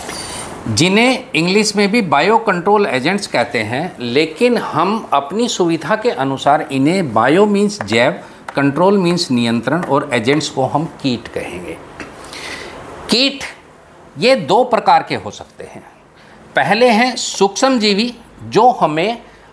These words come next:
नंगी आंखों से नहीं दिखाई देते, जिनके लिए हमें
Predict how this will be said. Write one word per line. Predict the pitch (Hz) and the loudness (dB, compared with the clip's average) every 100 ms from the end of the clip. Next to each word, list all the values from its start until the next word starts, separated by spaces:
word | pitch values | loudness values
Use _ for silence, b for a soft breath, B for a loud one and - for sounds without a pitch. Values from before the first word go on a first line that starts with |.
| B - - - | B -20 -20 -4
नंगी | 139 139 175 214 254 | 0 2 2 4 4
आंखों | 185 - 170 | 4 2 0
से | 165 220 | 0 0
नहीं | 196 160 233 | 0 0 0
दिखाई | 208 160 160 139 | 0 0 0 0
देते, | 120 - 208 | 0 2 0
जिनके | 135 143 156 240 240 | 2 0 2 2 2
लिए | 208 151 | 2 0
हमें | 143 120 120 170 | 2 0 0 -2